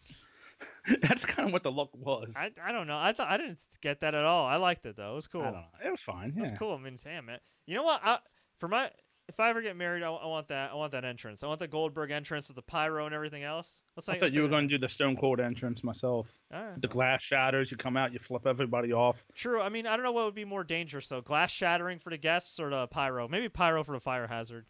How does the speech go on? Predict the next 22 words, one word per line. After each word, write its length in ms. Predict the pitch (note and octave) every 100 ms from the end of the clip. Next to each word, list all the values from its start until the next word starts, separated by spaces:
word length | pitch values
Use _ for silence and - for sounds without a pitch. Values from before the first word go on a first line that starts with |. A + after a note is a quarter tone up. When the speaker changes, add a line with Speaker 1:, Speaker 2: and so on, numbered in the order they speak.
| _
Speaker 2:
You 80 | B2+
know? 80 | C3
Speaker 1:
Yeah, 160 | C3+ C3
maybe. 300 | A#2 A2+ G#2+
I 60 | A2
Speaker 2:
Who 60 | A2
Speaker 1:
don't 80 |
Speaker 2:
knows? 220 | - B2+ G#2
Speaker 1:
know. 60 | - _ _ _ _ -
Speaker 2:
We 100 | D#3+
had 100 | F3+
A 140 | G3+
J 80 | G#3
Speaker 1:
I'll 60 | G3
Speaker 2:
Styles. 240 | - F#3+
Speaker 1:
come 120 | D3
out, 180 | C#3+ C3+
stunner 300 | - C#3 C#3
you 160 | C3+ C#3+ -
anyway. 320 | C3 A2 G2+ G2
Speaker 2:
<laughs> 80 | -
Yeah. 320 | C#3 D3+